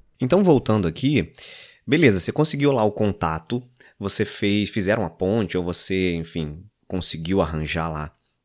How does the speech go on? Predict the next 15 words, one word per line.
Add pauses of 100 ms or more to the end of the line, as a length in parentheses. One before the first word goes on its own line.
(140)
esse
contato. (220)
Houve
uma
conversa, (300)
você
se
mostrou
útil
pra
aquela
pessoa, (300)
aquela
pessoa (320)
pôde